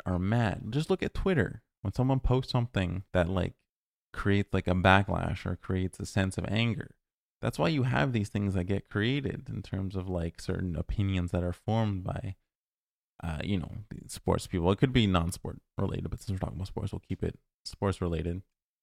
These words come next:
If you have a controversial take on something, right? If I tweet out, um, not that I'm big enough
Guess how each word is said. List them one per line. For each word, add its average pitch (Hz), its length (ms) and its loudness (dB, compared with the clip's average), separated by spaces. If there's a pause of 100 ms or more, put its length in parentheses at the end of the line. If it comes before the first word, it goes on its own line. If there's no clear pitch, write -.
(840)
If - 100 -10
you 95 60 2
have 104 240 8
a 101 60 2
controversial 98 640 2
take 147 320 2
on 92 140 -2
something, - 640 -8
right? 151 280 4 (200)
If 107 160 2
I 143 360 2 (180)
tweet 127 280 -2
out, 120 260 2 (240)
um, 92 320 -2
not 98 200 0
that 95 100 2
I'm 87 140 0
big 87 140 4
enough 85 360 0